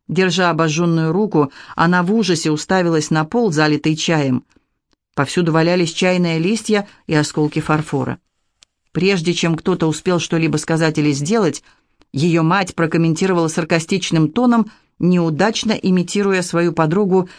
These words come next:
Гермиону Непфорд. «Право, Луиза, откуда только у тебя руки растут?» К чаю позвали гостей.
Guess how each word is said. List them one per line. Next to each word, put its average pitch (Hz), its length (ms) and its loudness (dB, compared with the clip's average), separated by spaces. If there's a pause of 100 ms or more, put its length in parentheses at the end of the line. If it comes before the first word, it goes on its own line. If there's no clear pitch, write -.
(160)
Гермиону 185 800 2
Непфорд. 165 680 0 (680)
«Право, 339 360 2
Луиза, 277 560 2 (340)
откуда 302 540 0
только 302 260 2
у 262 100 2
тебя 233 300 2
руки 233 340 2
растут?» - 600 -6 (1300)
К - 80 -18
чаю 196 300 0
позвали 175 380 2
гостей. 156 640 -2